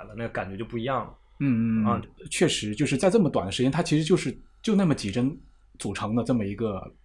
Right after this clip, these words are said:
Speaker 2: 那个动-，那个时间，时间流吧。所以中间如果你拿掉一帧或拿掉两帧，其实观众是察觉不到的，反而是能够体现出你速度加快的那种效果。
Speaker 1: 对，它的那个感觉就是不一样，
Speaker 2: 对。
Speaker 1: 完全不一样。
Speaker 2: 对，对，对，对，对，对，对。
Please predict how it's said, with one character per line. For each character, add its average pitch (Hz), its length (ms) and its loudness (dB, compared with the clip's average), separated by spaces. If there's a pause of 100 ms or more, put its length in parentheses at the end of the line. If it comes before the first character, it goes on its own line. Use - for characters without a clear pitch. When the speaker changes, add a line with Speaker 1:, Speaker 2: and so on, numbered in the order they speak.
(220)
Speaker 2:
那 202 260 2
个 107 140 -2
动-， 110 240 0 (160)
那 151 160 0
个 110 100 0
时 120 220 -2
间， 147 480 0 (440)
时 - 180 -2
间 143 140 2
流 104 180 0
吧。 107 160 -2 (280)
所 175 120 4
以 151 40 4
中 170 160 2
间 170 160 4
如 156 120 4
果 151 100 2
你 101 260 0
拿 110 240 0
掉 127 380 4
一 143 80 0
帧 117 240 0
或 113 180 0 (160)
拿 107 200 -2
掉 123 120 4
两 104 200 -4
帧， 110 120 -4
其 104 140 -4
实 104 80 -4
观 117 180 -2
众 113 140 -2
是 104 60 -8
察 - 180 -8
觉 95 100 -6
不 92 80 -10
到 92 200 -8
的， - 100 -14
反 92 180 -4
而 113 120 0
是 127 120 -2
能 107 160 2
够 110 140 -2 (140)
体 110 100 -4
现 117 160 0
出 123 140 -4
你 98 100 -4
速 120 180 -4
度 107 80 -2
加 107 160 -4
快 - 180 -4
的 - 100 -8
那 101 60 -8
种 - 120 -14
效 - 80 -16
果。 131 100 0
Speaker 1:
对， 113 140 2
它 131 80 0
的 135 100 0
那 135 160 -2
个 120 120 0
感 92 260 -4
觉 110 160 -4
就 104 140 -8
是 107 100 -8
不 120 160 -8
一 113 80 -2
样， 110 160 2
Speaker 2:
对。 95 60 -2
Speaker 1:
完 107 80 -4
全 101 160 -6
不 95 100 -8
一 95 80 -8
样。 98 240 -8 (140)
Speaker 2:
对， 123 160 0
对， 110 100 -2
对， 104 160 -4
对， 95 160 -6
对， 98 140 -12
对， - 160 -16
对。 117 80 -18